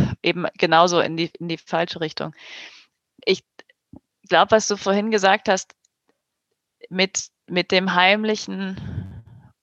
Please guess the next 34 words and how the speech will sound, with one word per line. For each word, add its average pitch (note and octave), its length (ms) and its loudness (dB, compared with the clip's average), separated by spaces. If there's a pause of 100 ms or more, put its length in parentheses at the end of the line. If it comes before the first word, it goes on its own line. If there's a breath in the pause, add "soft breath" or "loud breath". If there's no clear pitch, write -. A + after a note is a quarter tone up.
unheimlichen F#3 800 -2
Wissen - 340 -6
um E3+ 140 -10
die - 120 -10
Utopie, - 420 -10
das D#3 200 0
ist E3+ 120 -4
so F#3 160 0
wichtig, F3+ 300 -4
denn, E3+ 200 2 (260 loud breath)
also D#3+ 160 -2
du F3+ 60 4
hattest F3+ 180 0
erst G3 200 4
so A3 60 -2
eine G#3 80 -2
Formulierung F#3+ 540 0
mit, F#3 140 0 (760 loud breath)
äh, - 240 -6
die, F3+ 220 -4
man F3 320 0
will F#3+ 160 6
eben F3 220 4
nicht, F#3+ 200 -2
dass - 140 2
sich F#3 140 -4
was D#3+ 220 2
ändert E3+ 320 2
oder D#3+ 120 4
man E3 120 0
teilt F3+ 420 2 (360)
nicht - 340 -8
die, D#3+ 140 -4
diesen, D#3+ 400 -8